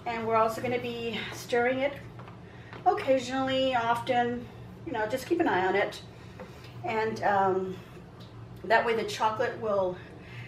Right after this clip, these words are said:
start to break up in there, so you just wanna kinda, like, push down on the little tablets and smush them around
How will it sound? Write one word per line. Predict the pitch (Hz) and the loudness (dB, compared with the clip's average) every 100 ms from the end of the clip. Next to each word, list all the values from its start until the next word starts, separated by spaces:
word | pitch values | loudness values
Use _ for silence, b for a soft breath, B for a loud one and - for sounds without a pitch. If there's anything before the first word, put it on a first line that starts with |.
| B | B
start | - 247 240 | -2 0 0
to | |
break | - 226 220 | 2 4 6
up | 233 226 | 4 4
in | 247 | 0
there, | 269 | 0
so | 269 | -2
you | 226 | -6
just | - 233 | -6 -4
wanna | 233 220 | 0 0
kinda, | 247 226 | 0 0
like, | 202 - | 0 2
push | 247 - | 0 2
down | 240 226 | 0 0
on | 214 | -2
the | 208 | -2
little | 208 202 | -2 -4
tablets | - 220 220 233 226 220 - | -4 -2 -2 0 0 0 -4
and | 180 180 - B B B B - | -4 -4 -6 B B B B -14
smush | - - - 233 240 - | -14 -12 -10 -6 -4 0
them | 254 | 0
around | 226 226 226 233 240 254 | 2 4 6 8 8 4